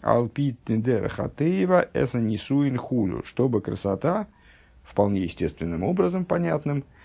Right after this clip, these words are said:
э, привела к сватовству, к свадьбе. А Рейцурих Лиес Асейдер Шико Лахас Тишаль Мизой Шалимайла Мимена. На первый взгляд,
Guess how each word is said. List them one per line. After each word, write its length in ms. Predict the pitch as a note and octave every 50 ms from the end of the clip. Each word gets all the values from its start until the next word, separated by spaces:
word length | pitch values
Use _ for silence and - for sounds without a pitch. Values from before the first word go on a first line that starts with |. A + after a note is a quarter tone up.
| - - - -
э, 160 | F2 F2 F#2
привела 500 | F2+ - G#2+ G#2 G#2 A2+ A2+ G#2+ G2 F2+
к 60 | -
сватовству, 880 | - - G2+ G2+ F#2+ - D#2 C#2+ - - - G2 G#2 C3+ E3 F#3+ F3+ - - -
к 60 | -
свадьбе. 540 | - - D#2 G2+ C#3 E3 E3 E3 D3+ B2+ - - - _ - - _ _ - _ _ _ _ _ _ _ _ _ _ -
А 140 | B2+ A#2 A2+
Рейцурих 640 | B2 C3 C3+ A#2+ - - - G3+ A#3 C4 G#3+ - -
Лиес 420 | C#3 C#3+ F#3 A3 A3+ F#3+ B2+ - B2
Асейдер 680 | A2+ G#2+ - - - A2+ G#2+ G#2+ A2+ C3+ E3 F3 E3
Шико 400 | - - A#2+ - - E3 F3 E3
Лахас 380 | C#3+ C#3 D3 C#3+ - G#2+ G#2 -
Тишаль 420 | - - D#3+ D#3+ - - A#2+ A2+
Мизой 440 | G#2+ G#2 G#2 G2+ G2 G#2 C3+ F3 F#3+
Шалимайла 500 | D#3+ - C3+ A#2 G#2+ A2+ A#2 C#3 D#3 D3
Мимена. 380 | C#3+ C3 A#2+ A#2+ G#2+ F2 F#2+ F#2+
На 120 | G2+ G#2
первый 300 | A2 C3+ B2+ A#2 A2 G#2+
взгляд, 400 | G2+ F#2+ G#2 B2 D3 F3+ G#3 -